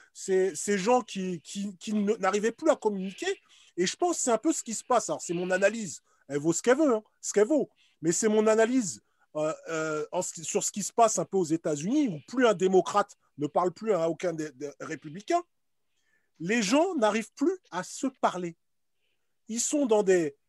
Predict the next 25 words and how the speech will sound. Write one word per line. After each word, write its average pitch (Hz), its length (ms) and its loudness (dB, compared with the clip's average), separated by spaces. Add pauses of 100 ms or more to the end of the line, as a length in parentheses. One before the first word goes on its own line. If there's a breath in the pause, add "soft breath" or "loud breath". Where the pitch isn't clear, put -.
(140)
ils 214 100 -8
sont 311 180 0
dans 233 120 4
des 196 120 6
réseaux 190 500 2 (100)
les 202 340 2
uns 208 180 4 (100)
et 165 120 2
les 147 220 0
autres. 339 320 -2 (420)
Ils 226 160 -2
n'arrivent 233 320 2
plus 339 280 6
à 262 100 4
trouver, 247 560 2
à 269 120 4
discuter 226 720 -2
et 208 60 4
à, 170 100 2 (360 soft breath)
et 208 100 6
accepter 254 640 2
qu'ils 214 280 -6
aient 226 80 2
une 208 120 -2
différence. 165 640 -4